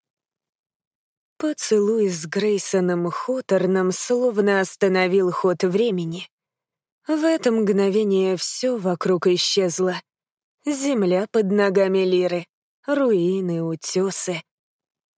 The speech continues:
Существовало только это.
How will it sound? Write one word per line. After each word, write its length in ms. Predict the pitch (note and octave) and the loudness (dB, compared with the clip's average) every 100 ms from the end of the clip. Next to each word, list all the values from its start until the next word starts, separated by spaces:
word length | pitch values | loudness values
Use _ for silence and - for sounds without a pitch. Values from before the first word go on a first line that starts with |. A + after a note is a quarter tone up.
| - | -12
Существовало 1200 | - - D4 - A#3 - F#3+ G3 F#3+ F#3+ F3+ F3 _ - | -6 -2 -2 0 0 -2 0 0 2 2 2 0 _ -10
только 720 | G#3 G#3 F3+ - F#3+ E3+ - _ - | -6 -4 -6 -6 -2 -2 -2 _ -12
это. 560 | A3+ G3 - E3+ D#3 | -10 -12 -14 -12 -12